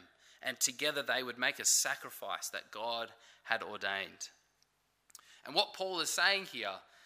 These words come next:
is that the faith of the Philippians, their trust in the Lord,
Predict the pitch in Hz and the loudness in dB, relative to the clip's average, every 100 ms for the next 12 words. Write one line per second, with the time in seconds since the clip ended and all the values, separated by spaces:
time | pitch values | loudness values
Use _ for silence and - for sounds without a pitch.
0 | - 135 135 151 - 135 - - 190 220 | -14 -6 2 2 2 -2 -4 2 4 4
1 | - - 185 151 - 151 151 151 135 98 | 0 -4 -4 -4 -8 -8 -8 -6 -6 -6
2 | - - - - - 127 120 - 214 196 | -4 -2 -2 -4 -10 -6 0 0 4 4
3 | - 190 170 151 147 131 - - | 4 2 -4 -2 -2 -2 -6 -10